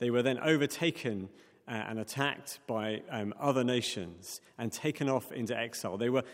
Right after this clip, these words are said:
they were led away in captivity. These are the two, they're the biggest moments in some ways of God's people's history. I don't know what, depending on the nation that you're from, I don't know what the kind of pivotal events would be for your nation. So as a world,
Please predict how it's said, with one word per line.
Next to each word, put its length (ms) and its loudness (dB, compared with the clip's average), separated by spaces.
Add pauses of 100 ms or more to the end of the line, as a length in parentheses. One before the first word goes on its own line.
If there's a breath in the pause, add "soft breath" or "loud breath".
they 80 2
were 120 6
led 300 4
away 320 4
in 120 0
captivity. 800 0 (300 loud breath)
These 200 6
are 60 10
the 200 0
two, 460 2
they're 140 2
the 60 2
biggest 360 2
moments 420 4
in 60 0
some 160 2
ways 180 2
of 60 -2
God's 240 0
people's 360 -2
history. 560 -6 (260 loud breath)
I 80 4
don't 120 6
know 80 2
what, 320 4 (560 loud breath)
depending 240 2
on 60 2
the 60 4
nation 420 4
that 120 0
you're 160 0
from, 500 -2 (760 soft breath)
I 60 -2
don't 140 2
know 100 2
what 300 2
the 80 0
kind 200 -4
of 120 -4
pivotal 580 2
events 560 0
would 220 0
be 560 0 (280 loud breath)
for 120 -4
your 360 2
nation. 600 0 (580 soft breath)
So 140 4
as 100 6
a 60 4
world, 640 4